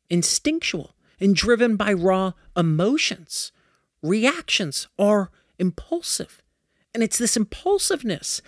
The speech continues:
that can sometimes lead to regrettable decisions. Now, on the other hand, responding implies a thoughtful pause. It means taking a moment to assess the situation, considering our emotions,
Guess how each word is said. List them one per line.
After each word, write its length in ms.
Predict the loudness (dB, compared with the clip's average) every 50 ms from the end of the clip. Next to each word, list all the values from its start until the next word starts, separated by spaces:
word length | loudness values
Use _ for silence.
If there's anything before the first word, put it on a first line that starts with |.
| -18 _ _ _ -10
that 160 | -8 -6 -4
can 140 | -4 -2 -2
sometimes 680 | 0 0 0 0 0 -2 -4 -2 0 0 0 0 0
lead 320 | 0 0 0 2 0 -2 -4 -6 -14 -20 _ _
to 160 | -4 -2 0 2
regrettable 640 | 4 2 2 2 2 0 2 2 0 -2 -2 -4
decisions. 840 | -4 -4 -4 -4 -2 0 -2 -2 -2 -4 -8 -10 -12 -12 -12 -14 -16 _ _ _ _ _ _ _ -4
Now, 240 | -2 -2 -2 -2 -4 -8 _ -20 _ _ _ -4
on 100 | 0 2
the 120 | 4 4
other 200 | 4 4 2 2
hand, 320 | 2 0 0 -2 -2 -4 -10 _ -20 -14 _ 0
responding 840 | 2 2 4 4 2 2 0 0 0 0 0 0 0 0 -2 -2
implies 640 | 0 0 0 0 0 -2 0 2 2 2 2 0 -2 0 0
a 140 | 0 0
thoughtful 580 | 0 -2 -2 -4 -4 -4 -6 -12 -8 -6 -6 -4
pause. 720 | -2 -2 -4 -4 -6 -10 -10 -10 -12 -12 -10 -10 -10 -10 -12 _ _ _ _ _ _ _
It 100 | 0 2
means 340 | 4 4 4 2 0 -2 -4
taking 500 | -2 0 2 2 2 2 0 0 0 0
a 80 | 0 -2
moment 440 | 0 -2 -2 -2 -2 -4 -4 -6 -8 _ _ _ _ _
to 140 | -6 -4 -4
assess 500 | -2 -2 0 0 0 0 0 0 -2 -2
the 100 | -2 -2
situation, 680 | -2 -2 -4 -2 0 0 2 2 0 -2 -4 -6 -8 -10 _ _ _ _ _ -4
considering 760 | 0 0 0 2 2 2 2 2 2 0 0 -2 -2 -4 -6 -8 _ _ _ _ _ -4
our 300 | -2 0 0 0 0 0
emotions, 800 | -2 0 2 4 4 4 4 2 0 -2 -4 -4 -6 -6 -10